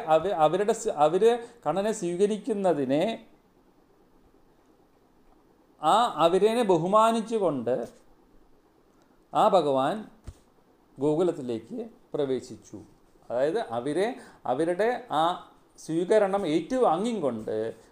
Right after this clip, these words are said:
ഭഗവാൻ ആ ഗോകുലത്തിലേക്ക് പ്രവേശിച്ചു എന്നുള്ളതാണ് ആ പറഞ്ഞതിൻ്റെ അർത്ഥം. പിന്നെന്താണ്, ആ സമയത്ത് പറയാണ്, തയോ-,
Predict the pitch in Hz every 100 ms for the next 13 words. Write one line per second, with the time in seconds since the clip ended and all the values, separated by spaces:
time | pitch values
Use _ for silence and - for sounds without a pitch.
0 | _ 110 101 113 139 285 269 - - _
1 | _ _ _ _ _ _ _ _ - 127
2 | 123 120 120 123 120 117 110 202 277 -
3 | _ - 123 120 110 120 - 113 110 107
4 | 110 104 101 98 98 127 277 - - -
5 | - - - - - - - - - -
6 | 95 - - - - - - - _ -
7 | - 143 139 131 123 123 135 - - -
8 | - - - - - - - _ - -
9 | 139 143 151 143 139 175 190 - 139 143
10 | 139 127 143 - - _ _ _ - -
11 | _ 151 147 165 208